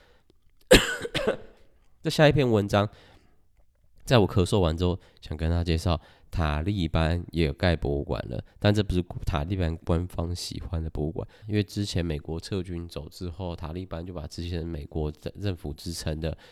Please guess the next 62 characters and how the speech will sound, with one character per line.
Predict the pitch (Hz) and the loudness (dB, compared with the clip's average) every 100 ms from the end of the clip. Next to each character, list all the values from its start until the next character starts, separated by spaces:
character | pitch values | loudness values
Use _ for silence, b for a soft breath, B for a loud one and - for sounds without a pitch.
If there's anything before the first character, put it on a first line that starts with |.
| B | B
塔 | - 78 | -8 -6
利 | 95 | -2
班， | 90 87 - | -2 -2 -2
哎， | 110 107 B B B | 0 0 B B B
那 | 101 | 0
个 | 90 95 | 0 0
阿 | 98 | -2
富 | 101 | 2
汗 | 101 | 0
政 | 92 95 | 2 -2
府 | 85 85 | -2 -8
给 | 80 76 | -8 -6
完 | 78 73 78 | -4 -4 -4
全 | - 76 | -4 -6
的 | |
去 | 78 - | -6 -8
除， | 85 - 78 | -8 -6 -4
然 | 76 | -4
后 | |
他 | 80 | -2
们 | 87 80 | -2 -2
的 | |
领 | 73 73 73 | -4 -4 -6
导 | - - | -8 -10
人 | 69 62 b b b | -12 -16 b b b
就 | - 92 | -2 0
是 | 82 85 | 0 0
流 | 80 78 | 0 0
亡 | 80 76 78 | 0 -2 -6
国 | - 71 76 | -8 -10 -6
外， | 85 76 b b | -6 -8 b b
所 | - | 0
以 | |
目 | 104 117 | 2 2
前 | 98 - 82 80 - - - | 0 0 0 0 -6 -12 0
阿 | 95 | 2
富 | 104 98 | 4 4
汗 | 90 87 | 4 4
就 | |
是 | 87 | 0
塔 | 80 80 | -2 -4
利 | 87 | -4
班 | 90 76 78 | -4 -2 -2
完 | 73 73 | -2 -2
全 | - 76 76 | -2 -4 -4
执 | - - | -10 -12
政。 | - 80 - B B | -4 -4 -4 B B
那 | - | 0
在 | 127 123 - | 2 2 0
阿 | 117 | -2
富 | 113 117 | 0 4
汗 | 113 110 | 4 4
北 | 92 82 80 | 2 -2 -2
部 | - 107 87 | -2 -2 0
的 | 85 78 B B | -2 -4 B B
马 | 92 80 73 | 0 0 0
扎 | 78 110 101 107 | 0 2 4 2
里 | 101 82 80 87 | 0 -4 -2 -4
沙 | - - 101 98 101 | -4 0 2 4 0
里 | - 76 80 | 0 -2 -2
夫 | - - 98 95 95 | -8 -2 2 2 -2
市 | - 117 90 | -2 0 0